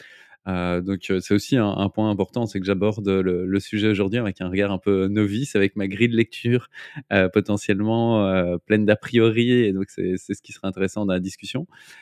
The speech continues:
Hem, et à côté de ça, d'un point de vue personnel, heu, j'aurais dû, heu, aller rechercher la, la référence, mais j'ai fait, heu, à plusieurs reprises un escape game, hem, en réalité virtuelle, heu, dans le centre de Bruxelles.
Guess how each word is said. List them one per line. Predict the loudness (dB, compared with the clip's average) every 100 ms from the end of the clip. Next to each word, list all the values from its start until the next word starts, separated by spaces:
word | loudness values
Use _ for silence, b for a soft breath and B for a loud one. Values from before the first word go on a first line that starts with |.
| B _
Hem, | 0 2 2 2 2
et |
à | 0
côté | 0 -4
de |
ça, | -4 -4
d'un | -2
point | -2 -2
de |
vue | -2 -10 _
personnel, | -8 -4 0 0 0 -2 0
heu, | 0 2 2 0
j'aurais | -2 -4
dû, | -4
heu, | -4 -4 -6
aller | -6 -4
rechercher | -2 -2 -4 -6
la, | -4 -4 -4 -4
la | -4
référence, | -4 -2 -2 -4 -6
mais | -6
j'ai | -4 -4 -8 _
fait, | -4 0 2 0
heu, | -2 -6 B B _
à | -6
plusieurs | -4 -2 0
reprises | 2 0 0 -2
un | -2
escape | -2 -2 -4
game, | 0 2 2 2
hem, | 0 0 0 0 0 0 0 -2 -2 -4 -6 -10 -16 -20 _
en | -12 -10 -8
réalité | 0 2 2 -2 -2
virtuelle, | -2 -2 -2 -2 -8 b b b _
heu, | -6
dans | -4
le | -6
centre | -6 -4
de | -2
Bruxelles. | 0 0 0 -4 -4